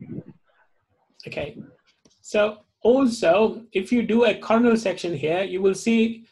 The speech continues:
that there is fatty inter-, infiltration into the uh, uh, uh, uh, supraspinatus tendon.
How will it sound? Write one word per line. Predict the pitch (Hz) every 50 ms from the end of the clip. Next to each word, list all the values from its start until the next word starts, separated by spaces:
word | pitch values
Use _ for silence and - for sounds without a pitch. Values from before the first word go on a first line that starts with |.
| _ _ _
that | 185 175 175 -
there | 190 190 190
is | 196 190 -
fatty | - - 214 214 214 - 233 220
inter-, | 202 196 208 202 202 202
infiltration | 220 202 - - 214 202 - 185 190 190 185 - 202 202 190 202
into | 202 185 175 175 - - 190
the | 190 185 185 170 160 165 - _ _ _ _ _ _ _ _ _ _ _ _ _ _ _ _ _ _ _ _ - 156
uh, | 151 151 - - -
uh, | 147 143 143 147 - -
uh, | 147 143 143 147 - - 147
uh, | 151 151 151
supraspinatus | - - 170 165 190 175 - 190 175 180 175 180 - -
tendon. | 175 165 160 160 131 131 131